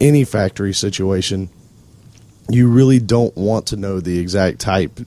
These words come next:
typically speaking, of what's coming back, because that allows you to loosely couple your code from what you're getting back. You just know that whatever interface it implements, it has a thing called make room.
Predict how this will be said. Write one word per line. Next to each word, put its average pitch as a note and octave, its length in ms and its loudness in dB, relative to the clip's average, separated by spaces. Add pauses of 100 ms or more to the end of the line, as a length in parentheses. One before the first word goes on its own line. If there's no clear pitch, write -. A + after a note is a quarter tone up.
(160)
typically F#2+ 460 0
speaking, E2 640 -8
of F#2+ 160 -2
what's G2 240 0
coming F#2+ 280 -6
back, A2 260 0
because G2+ 260 -4
that G#2+ 140 0
allows G#2 320 0
you G2 120 -4
to G2 140 -6
loosely G#2 420 0
couple G2+ 380 -2
your F2+ 160 -2
code F2+ 520 0 (560)
from G2+ 500 0
what G#2 200 0
you're G#2 100 -4
getting G2 300 -6
back. E2+ 300 -4 (440)
You C#3 220 4
just C3+ 260 2
know A2+ 320 2
that G2 280 0
whatever A2 500 0
interface A2 540 0
it G2+ 100 0
implements, A#2 640 -2
it B2+ 200 -4
has G#2 220 -2
a A2 60 -4
thing G2+ 240 -6
called F#2 240 -2
make F2+ 240 -4
room. G#2 300 -4